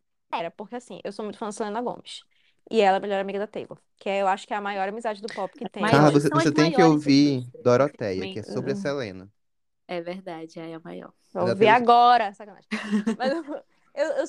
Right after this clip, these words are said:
Speaker 1: era muito, sempre muito fã da Selena. Então a Taylor sempre esteve na minha vida de fã, porque a Taylor tava lá, eu amava a Taylor, sempre amei a Taylor, porque ela era muito amiga da Selena. Então eu vivi as eras da Taylor muito em segundo plano. Mas o Red, eu lembro que o Red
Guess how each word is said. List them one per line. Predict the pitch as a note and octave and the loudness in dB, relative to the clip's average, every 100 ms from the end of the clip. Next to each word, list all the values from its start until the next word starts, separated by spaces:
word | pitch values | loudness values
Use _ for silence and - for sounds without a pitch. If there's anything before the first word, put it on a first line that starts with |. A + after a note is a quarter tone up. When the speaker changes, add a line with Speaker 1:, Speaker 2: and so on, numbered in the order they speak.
| - | -4
Speaker 1:
era | C4+ C#4 | -6 -6
muito, | C#4+ E4+ | -10 -14
sempre | E4 D#4+ F4 | -14 -12 -12
muito | D#4 | -10
fã | D#4+ C4 | -6 -6
da | C#4 | -4
Selena. | C#4+ C4 A3 G3+ A#3+ | -2 -4 -4 -8 -10
Então | C4+ C#4 E4 | -8 -4 -2
a | F4+ | -2
Taylor | - D4+ D#4 D#4 | -4 -4 -4 -8
sempre | D4 D4+ | -10 -12
esteve | - D#4+ D4 | -10 -8 -8
na | C4+ | -8
minha | C4 | -10
vida | B3 B3 | -10 -10
de | A#3 | -12
fã, | - - B3 C4 F4+ | -12 -8 -6 -6 -10
porque | - D#4+ | -12 -4
a | F#4+ | -4
Taylor | F#4+ E4+ | -2 -4
tava | E4 D#4+ | -4 -2
lá, | C#4 A#3+ | -2 -2
eu | B3+ | -2
amava | A#3+ A3+ B3 | -8 -10 -12
a | |
Taylor, | - G#3 A3+ | -12 -14 -14
sempre | G#3+ G3+ | -14 -14
amei | G#3+ G#3 | -12 -12
a | |
Taylor, | G#3 G3+ G3+ A#3 | -10 -8 -6 -8
porque | - | -8
ela | G#3 | -6
era | G#3 G#3+ | -6 -8
muito | G#3 A#3 | -10 -10
amiga | A3 | -8
da | A3+ | -10
Selena. | C4+ B3+ _ _ _ _ _ _ _ _ C4+ | -12 -18 _ _ _ _ _ _ _ _ -8
Então | D4 F#4 - | -2 -2 2
eu | D4+ F#4+ | 0 0
vivi | F#4 C#4 C#4 D4 C4+ | -4 -6 -8 -8 -6
as | A3+ A3+ G3+ G#3 | -6 -8 -10 -10
eras | G#3+ A#3+ A#3 G#3 | -6 -4 -6 -10
da | G3 F#3+ | -12 -14
Taylor | - G#3+ A3+ A#3 G#3+ | -12 -10 -8 -8 -10
muito | A3 A3 A#3 C#4+ D#4 D#4+ D#4 C#4 | -12 -10 -8 -8 -8 -6 -4 -4
em | C#4+ | -8
segundo | - A#3+ C4+ C#4 | -6 -6 -4 -4
plano. | D4 C4+ G#3+ G#3 F3 - | -2 0 0 -2 -8 -2
Mas | E4+ G4 | 2 4
o | G4 | 4
Red, | B3+ A#3+ B3 | 4 2 0
eu | C4 B3+ | -4 -4
lembro | A#3 B3+ B3+ A#3 | -8 -10 -12 -12
que | - | -8
o | G3 | -6
Red | F#3 F#3+ A#3+ G#3 G3+ | -6 -6 -8 -10 -12